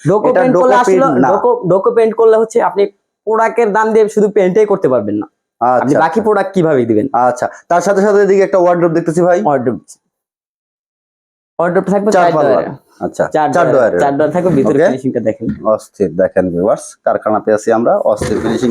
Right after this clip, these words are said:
Speaker 2: থাকতেছে। ওয়াও, নাইস, অসাধারণ।
Speaker 1: চারটা ডয়ার থাকবে, ঠিক আছে? এবং ডয়ারগুলো
Speaker 2: আচ্ছা।
Speaker 1: কিন্তু সুন্দরভাবে বের করে ইজিলি কাপড়গুলো রাখতে পারবেন। অনেক সময় দেখবেন
Speaker 2: আচ্ছা।
Speaker 1: কি অনেকে, অনেকের ডয়ারগুলো হচ্ছে এভাবে খুললেই পড়ে যেতেছে।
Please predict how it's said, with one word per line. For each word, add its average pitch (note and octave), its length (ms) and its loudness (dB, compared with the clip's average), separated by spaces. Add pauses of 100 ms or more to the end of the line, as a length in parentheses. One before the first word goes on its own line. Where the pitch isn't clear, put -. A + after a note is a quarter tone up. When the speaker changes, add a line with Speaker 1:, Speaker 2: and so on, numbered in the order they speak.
Speaker 2:
থাকতেছে। C#3 380 -2 (760)
ওয়াও, F2+ 180 -2 (180)
নাইস, G#2 280 -2 (760)
অসাধারণ। G2 540 0 (500)
Speaker 1:
চারটা C#3 260 -4
ডয়ার A2+ 200 -8
থাকবে, A2+ 240 -10
ঠিক F#3 100 -2
আছে? D#3+ 140 -6
এবং D#3+ 160 0
ডয়ারগুলো F3+ 320 2
Speaker 2:
আচ্ছা। G#3 100 -6
Speaker 1:
কিন্তু G#3 140 0 (100)
সুন্দরভাবে G3 580 0 (1200)
বের D3+ 220 0
করে E3 200 4
ইজিলি F3+ 340 2
কাপড়গুলো D3 460 0
রাখতে - 200 -4
পারবেন। A2 260 -2
অনেক D3+ 120 0
সময় F3 200 0
দেখবেন F3+ 200 0
Speaker 2:
আচ্ছা। F#3+ 120 -2
Speaker 1:
কি E3+ 60 2
অনেকে, D#3 220 2 (320)
অনেকের D3 340 0
ডয়ারগুলো C#3 360 2
হচ্ছে D3 160 -4 (280)
এভাবে C#3 180 0
খুললেই G3 300 2
পড়ে D#3+ 220 2
যেতেছে। A#2+ 260 -4